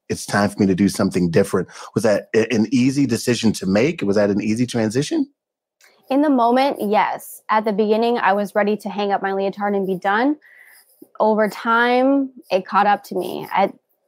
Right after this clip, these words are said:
Speaker 2: when I first finished, I, I was traveling and I was meeting new people and I was doing all these things. And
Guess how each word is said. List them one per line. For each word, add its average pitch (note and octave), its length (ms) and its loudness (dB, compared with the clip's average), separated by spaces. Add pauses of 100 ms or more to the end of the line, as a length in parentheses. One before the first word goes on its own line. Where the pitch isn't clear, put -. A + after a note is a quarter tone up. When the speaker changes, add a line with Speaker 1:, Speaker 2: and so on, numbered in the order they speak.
(100)
Speaker 2:
when G#3 220 2
I G3+ 100 2
first C4+ 360 -2
finished, A3+ 380 2
I, F#3+ 400 -2 (140)
I E3 140 2
was - 220 -6
traveling C4 680 0
and F#3+ 80 2
I F#3 60 2
was F#3 220 0
meeting G3+ 260 -4
new A3+ 80 -2
people D4 380 -2
and G#3+ 100 -2
I G3 40 0
was G3+ 160 -2
doing G#3 180 0
all G3 160 2
these G#3+ 240 -2
things. G#3+ 360 0
And G3 220 -2